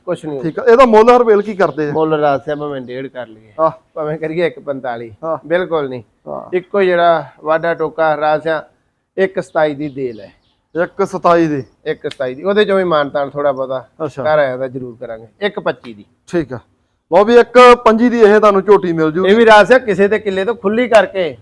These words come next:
Speaker 2: ਹਾਂ।
Speaker 1: ਆਪਦੇ ਕਿੱਲੇ ਤੋਂ ਦੋ ਦੀ ਵੀ ਨਾ ਮੈਂ ਕਦੀ ਦਿੰਦਾ।
Speaker 2: ਬਿਲਕੁਲ, ਬਿਲਕੁਲ। ਨਹੀਂ,
Speaker 1: ਇਹਦਾ
Speaker 2: ਕੱਟੀ
Speaker 1: ਮਜਬੂਰ-,
Speaker 2: ਚੰਗੀ ਆ।
Speaker 1: ਮਜਬੂਰੀਆਂ ਕਿ ਥਾਵਾਂ ਦੀਆਂ ਕਮੀਆਂ,
Speaker 2: ਹਾਂ।
Speaker 1: ਕੁਛ ਹੋਰ ਕਮੀਆਂ ਹੁੰਦੀਆਂ।
Speaker 2: ਹੁੰਦੀਆਂ ਨੇ।
Speaker 1: ਤੇ ਤਾਂ
Speaker 2: ਬਿਲਕੁਲ।
Speaker 1: ਕਰਕੇ, ਨਹੀਂ ਤਾਂ ਡੱਕਣ ਨੂੰ ਤਾਂ ਬੜਾ ਦਿਲ ਕਰਦਾ
Speaker 2: ਡੱਕਣ ਨੂੰ।
Speaker 1: ਕਿ
Speaker 2: ਨਾਲੇ
Speaker 1: ਡੱਕੀਏ।
Speaker 2: ਵਪਾਰ ਲੈਣਾ ਕਰਮ ਵਾਲੀਆਂ, ਆਪਾਂ ਕੋਈ ਵਿੱਚੋਂ
Speaker 1: ਲੈਣਾ
Speaker 2: ਜਲ ਪਾਣੀ ਲੈਣਾ ਹੁੰਦਾ, ਨਫਾ
Speaker 1: ਲੈਣਾ
Speaker 2: ਲੈਣਾ
Speaker 1: ਹੁੰਦਾ।
Speaker 2: ਹੁੰਦਾ।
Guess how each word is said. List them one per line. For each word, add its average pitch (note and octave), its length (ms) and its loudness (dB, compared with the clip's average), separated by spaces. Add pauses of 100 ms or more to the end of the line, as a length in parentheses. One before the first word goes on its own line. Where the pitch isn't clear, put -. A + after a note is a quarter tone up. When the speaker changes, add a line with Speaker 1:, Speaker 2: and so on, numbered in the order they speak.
Speaker 2:
ਹਾਂ। E3 260 4 (100)
Speaker 1:
ਆਪਦੇ D#3+ 300 0
ਕਿੱਲੇ E3 220 -10
ਤੋਂ G3 120 -8
ਦੋ D3+ 280 -6
ਦੀ D#3+ 140 -4
ਵੀ F3 60 -2
ਨਾ E3+ 100 -2
ਮੈਂ E3 140 -8
ਕਦੀ C3+ 200 -8
ਦਿੰਦਾ। A#2+ 340 -16 (120)
Speaker 2:
ਬਿਲਕੁਲ, D#3 420 -4
ਬਿਲਕੁਲ। B2 340 -12
ਨਹੀਂ, F3+ 60 -4
Speaker 1:
ਇਹਦਾ F#3+ 100 2
Speaker 2:
ਕੱਟੀ G#3+ 180 4
Speaker 1:
ਮਜਬੂਰ-, A3 180 2
Speaker 2:
ਚੰਗੀ G3+ 240 0
ਆ। F#3+ 160 2 (200)
Speaker 1:
ਮਜਬੂਰੀਆਂ F3+ 580 2
ਕਿ G3 80 -2
ਥਾਵਾਂ E3 420 0
ਦੀਆਂ F3+ 200 0
ਕਮੀਆਂ, E3+ 480 -4 (120)
Speaker 2:
ਹਾਂ। C#3+ 480 2
Speaker 1:
ਕੁਛ E3 180 -2
ਹੋਰ E3+ 260 -2
ਕਮੀਆਂ E3+ 380 -4
ਹੁੰਦੀਆਂ। D3+ 460 -4
Speaker 2:
ਹੁੰਦੀਆਂ C#3 420 -6
ਨੇ। B2 80 -16 (140)
Speaker 1:
ਤੇ F3+ 200 4
ਤਾਂ E3+ 320 -2
Speaker 2:
ਬਿਲਕੁਲ। F3+ 160 0
Speaker 1:
ਕਰਕੇ, G3+ 120 -6
ਨਹੀਂ G3 140 -2
ਤਾਂ F#3+ 80 2
ਡੱਕਣ E3+ 300 -4
ਨੂੰ F3+ 120 -6
ਤਾਂ F3 140 2
ਬੜਾ E3 140 0
ਦਿਲ D#3 180 -4
ਕਰਦਾ C3+ 420 -6
Speaker 2:
ਡੱਕਣ D3 320 -6
ਨੂੰ। C#3+ 100 -4
Speaker 1:
ਕਿ C#3 60 -4
Speaker 2:
ਨਾਲੇ G3 180 4
Speaker 1:
ਡੱਕੀਏ। A3 160 4
Speaker 2:
ਵਪਾਰ G3+ 280 8
ਲੈਣਾ G#3+ 280 4
ਕਰਮ G#3 200 0
ਵਾਲੀਆਂ, G#3 220 2
ਆਪਾਂ G#3 200 0
ਕੋਈ G#3 80 -6
ਵਿੱਚੋਂ G3 200 -2
Speaker 1:
ਲੈਣਾ F3+ 120 2
Speaker 2:
ਜਲ E3+ 60 2
ਪਾਣੀ F#3+ 200 -4
ਲੈਣਾ F3 220 0
ਹੁੰਦਾ, F3+ 180 -2
ਨਫਾ D#3+ 140 -2
Speaker 1:
ਲੈਣਾ C#3 140 2
Speaker 2:
ਲੈਣਾ D3+ 200 -2
Speaker 1:
ਹੁੰਦਾ। A2+ 140 -4
Speaker 2:
ਹੁੰਦਾ। - 160 -14